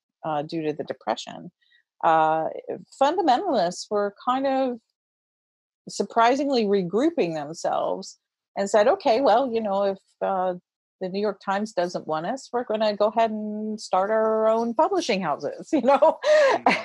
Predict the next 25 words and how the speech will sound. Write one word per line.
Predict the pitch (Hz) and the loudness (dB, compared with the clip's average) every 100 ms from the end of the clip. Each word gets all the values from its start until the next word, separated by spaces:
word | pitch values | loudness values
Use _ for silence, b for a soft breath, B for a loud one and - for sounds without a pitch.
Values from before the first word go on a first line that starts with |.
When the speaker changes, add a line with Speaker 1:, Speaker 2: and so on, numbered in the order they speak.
| - | 2
Speaker 1:
And | 240 233 214 | 4 4 2
so, | 349 226 226 B B B | 4 4 2 B B B
so | - 269 | 0 4
there | 269 269 | 6 6
was | 330 | 4
a | 269 | 2
lot | 262 403 539 440 | 4 2 4 4
of | 233 208 | 2 0
surprising | - 240 220 202 220 220 202 | -4 -6 -2 -2 0 -2 -4
and | 185 | -6
creative | - 202 190 202 185 | -6 -4 -2 -2 -2
investment, | 160 156 160 - - - _ _ _ _ 170 | -4 0 0 -2 -12 -14 _ _ _ _ -2
um, | 160 156 151 147 - - | 0 2 0 -4 -8 0
that | 170 156 156 143 - - 190 | 2 4 4 2 0 -2 -2
fundamentalists | 170 160 160 156 156 - | -2 -4 -4 -4 -6 -6
were | 160 | -8
making | 147 156 190 - - - - - | -6 -6 -8 -12 -16 -16 -18 -12
in | 170 | -8
a | 156 | -6
world | 156 165 175 185 170 165 _ _ _ _ _ _ _ _ _ _ _ _ _ _ _ - | -6 0 2 4 0 -4 _ _ _ _ _ _ _ _ _ _ _ _ _ _ _ 0
that | 165 165 | 0 2
they | 185 180 170 - | 4 4 2 -2
could | - 180 165 165 | 0 2 2 0
see | - - - - - 294 294 247 180 160 156 175 - _ _ _ _ _ _ - | -10 -18 -16 -12 -4 0 2 0 -2 -4 -6 -8 -16 _ _ _ _ _ _ -6
would, | 185 175 | -4 -4